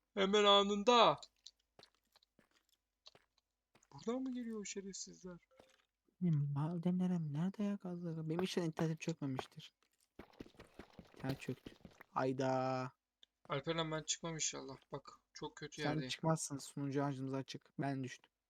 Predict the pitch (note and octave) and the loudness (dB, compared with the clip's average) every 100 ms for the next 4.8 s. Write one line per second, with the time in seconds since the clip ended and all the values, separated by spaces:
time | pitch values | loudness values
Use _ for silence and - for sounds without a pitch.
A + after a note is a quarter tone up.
0 | _ _ _ _ - - - - - - | _ _ _ _ -14 -12 -6 -6 -6 -20
1 | _ _ _ - E3+ E3 D#3 E3+ D#3+ D3 | _ _ _ 0 6 6 6 4 4 2
2 | C#3+ D#3 D#3 D#3 D3 D3+ D#3+ - D#3 D3 | 4 2 4 0 2 2 0 2 2 4
3 | D#3 D3+ C#3+ D3+ C#3 D#3 D#3+ F3+ E3+ - | 4 4 0 2 6 6 6 6 4 4
4 | G3 F3+ F3 D#3+ D3+ C#3+ D3 | 4 6 6 6 6 4 2